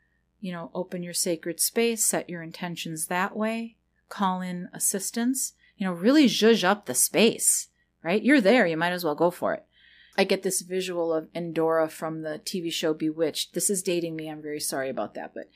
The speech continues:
Bewitched was one of my favorite shows as a kid. And she would, she was Samantha's mom. And then she had the big, like, flowing robes and, like, red hair. God, I loved Endora.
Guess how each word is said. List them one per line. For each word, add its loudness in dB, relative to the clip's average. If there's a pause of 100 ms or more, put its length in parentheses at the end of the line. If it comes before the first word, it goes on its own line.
(380)
Bewitched 6
was -2
one -4
of -4
my -2
favorite 0
shows 0
as -2
a -4
kid. -4
And -6
she 0
would, 2 (400)
she 0
was 0
Samantha's -2 (100)
mom. -4 (180)
And -4
then -6
she -4
had 0
the -4
big, -4
like, 0
flowing -4
robes 0
and, -6 (180)
like, -6
red -2
hair. -6
God, -4
I -4
loved -8
Endora. -6